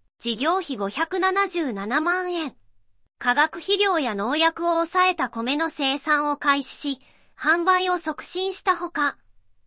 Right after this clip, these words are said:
農産物の新たな生産方法の確立に向けた実証栽培を実施しました。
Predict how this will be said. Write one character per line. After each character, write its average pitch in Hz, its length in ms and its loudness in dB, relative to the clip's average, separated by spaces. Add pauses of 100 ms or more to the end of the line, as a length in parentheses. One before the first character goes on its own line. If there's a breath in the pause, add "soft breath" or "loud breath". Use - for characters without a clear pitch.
(140)
農 320 240 0
産 453 280 4
物 392 260 -2
の 247 160 0
新 320 200 6
た 339 120 2
な 247 140 -2
生 294 240 2
産 403 280 4
方 440 260 2
法 381 240 0
の 240 120 0
確 - 280 -4
立 302 240 0
に 302 140 0
向 269 140 -2
け 320 120 -2
た 330 140 4
実 330 380 0
証 427 120 6
栽 440 300 6
培 320 240 4
を 196 120 -4
実 202 160 -8
施 - 180 -8
し 349 140 -4
ま 349 140 0
し - 100 -8
た。 226 240 -8